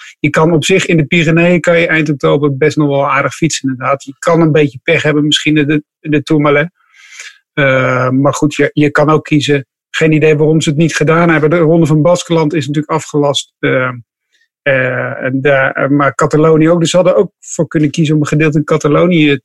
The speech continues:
te rijden en wat meer zuidelijke. Dat is wel iets weer zekerder dan het gebied waar ze nu gaan rijden. Het kan ook gewoon drie weken regen en kou zijn. En, eh, ja, vooral altijd de Covatia, de ene laatste etappe heb ik gezien, de Angliru,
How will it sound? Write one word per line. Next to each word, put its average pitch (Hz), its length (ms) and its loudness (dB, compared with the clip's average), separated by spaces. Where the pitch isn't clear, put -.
te 147 140 -2
rijden 135 360 0
en 139 100 -2
wat 135 140 -2
meer 139 160 0
zuidelijke. 143 380 0
Dat 147 180 -2
is - 200 -10
wel 175 300 2
iets 147 180 -6
weer 156 240 0
zekerder 160 460 -2
dan 165 140 -2
het 160 160 -8
gebied 156 280 -4
waar 160 120 -2
ze 139 100 -2
nu 180 140 -2
gaan 151 180 -4
rijden. 131 220 -4
Het 127 120 -12
kan 170 300 -2
ook 185 160 -2
gewoon 190 360 -2
drie 180 300 -2
weken 170 320 0
regen 175 360 0
en - 100 -4
kou 185 280 0
zijn. 135 340 -8
En, 135 300 -4
eh, 131 520 -8
ja, 139 120 -6
vooral 135 340 -6
altijd 139 300 -2
de 143 120 -4
Covatia, 156 800 0
de 151 180 0
ene 143 240 0
laatste 147 380 -2
etappe 151 320 -2
heb 156 100 2
ik 147 80 -4
gezien, 156 320 2
de 160 160 0
Angliru, 156 840 2